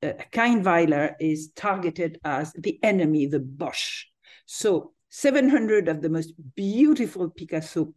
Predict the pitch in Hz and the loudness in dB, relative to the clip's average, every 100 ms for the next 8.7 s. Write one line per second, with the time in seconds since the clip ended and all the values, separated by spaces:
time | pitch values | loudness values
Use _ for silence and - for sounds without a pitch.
0 | _ _ 220 214 208 - 127 117 101 - | _ _ 0 0 0 2 0 0 -8 -12
1 | _ _ - 175 165 160 - 202 185 196 | _ _ -2 0 0 0 0 0 -2 -2
2 | 160 160 180 165 165 165 156 160 156 - | 0 0 -2 -4 -4 -4 -4 -4 -4 -6
3 | - 220 - 180 - 160 151 139 - - | -6 -6 -6 -8 -6 -4 -4 -6 -12 -14
4 | - 151 160 160 127 127 - - - - | -10 -6 -4 -4 -4 -6 -12 -18 -20 -10
5 | - 208 196 185 185 - _ 190 208 494 | -2 4 6 4 2 -12 _ 0 2 2
6 | 427 147 123 - - 208 226 226 - - | 2 0 -2 -6 -4 2 2 2 0 2
7 | - 302 202 202 - - 165 196 160 185 | 6 6 4 -4 -4 -2 0 0 2 2
8 | 190 247 247 508 - - | 0 -4 -2 -2 -2 -10